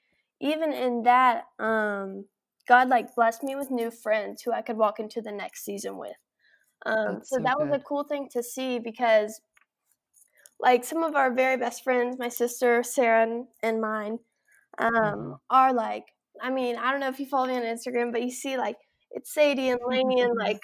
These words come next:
Speaker 1: some of our friends who are sisters. And, like, it's just a really fun, great group.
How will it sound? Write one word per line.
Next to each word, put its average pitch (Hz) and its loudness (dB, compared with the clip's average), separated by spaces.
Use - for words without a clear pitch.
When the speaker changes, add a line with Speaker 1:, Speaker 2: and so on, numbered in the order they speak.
Speaker 1:
some 311 -2
of 302 -4
our 254 -2
friends 269 -6
who 240 -8
are 226 -6
sisters. 247 -2
And, 240 0
like, 220 -4
it's 294 0
just 349 -8
a 311 0
really 294 0
fun, 269 -4
great 233 0
group. 233 2